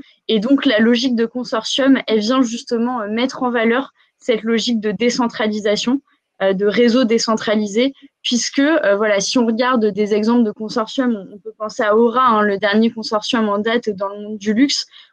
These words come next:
on se rend compte que finalement, on va avoir, euh, une, euh, une communauté, euh, de, d'acteurs qui, euh, a priori, pouvaient être des concurrents et qui finalement, euh, vont se mettre ensemble dans un consortium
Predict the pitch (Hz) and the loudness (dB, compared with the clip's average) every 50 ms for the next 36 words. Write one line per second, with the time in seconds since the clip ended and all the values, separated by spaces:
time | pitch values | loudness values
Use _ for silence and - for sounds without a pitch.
0 | _ _ 226 240 277 277 226 220 220 277 269 269 - 254 226 - - 240 233 220 | _ _ -8 -4 -2 0 0 2 2 0 -2 0 -2 -2 -2 0 2 2 4 4
1 | 220 226 254 277 277 247 208 214 208 214 220 214 220 254 254 254 233 220 196 - | 4 4 4 4 4 4 4 2 4 4 4 4 4 4 4 6 6 6 4 4
2 | - 226 226 220 214 202 196 196 196 190 185 _ _ _ _ _ _ _ _ - | 4 4 4 4 2 0 -4 -6 -10 -14 -20 _ _ _ _ _ _ _ _ -4
3 | 208 180 - 247 240 247 226 - 285 269 269 277 277 277 277 277 277 - 285 269 | -2 2 4 6 6 6 6 6 6 8 8 10 10 8 8 6 4 2 2 4
4 | 269 254 - - - 196 190 190 185 196 202 196 196 190 190 190 190 185 190 196 | 4 4 2 2 2 0 0 0 -4 -8 -10 -12 -14 -16 -18 -20 -20 _ -6 -4
5 | 247 254 - - - 294 269 285 277 - - - 240 226 220 214 190 180 160 160 | -2 -2 -4 -4 -2 0 0 0 -2 -4 -6 -4 -2 2 2 4 4 4 2 0
6 | - - 240 254 - - - 277 262 269 262 240 254 277 262 - - 226 214 240 | -2 -2 -2 -2 -2 0 2 4 4 4 4 4 2 0 -2 -2 -6 -4 0 0
7 | 220 220 196 220 220 220 - 240 233 - - - 233 214 269 302 302 - - 214 | 0 2 2 0 -2 0 0 -2 -2 -2 -2 -2 0 0 0 -2 -2 -4 -6 -8
8 | 180 - 226 - - - 262 262 254 247 254 262 262 247 214 202 202 208 254 277 | -6 -8 -10 -8 -6 -4 -2 0 2 2 2 2 2 2 0 0 -2 -2 -4 -6
9 | 285 - - 262 262 269 - 254 247 233 - 262 254 247 214 202 208 208 214 214 | -6 -6 -4 -4 -4 -4 -4 -4 -6 -6 -6 -8 -8 -4 -2 -2 -2 0 -2 -4
10 | 214 226 220 - 226 214 214 - - 240 269 277 | -4 -6 -8 -6 -4 -6 -4 -4 0 4 4 4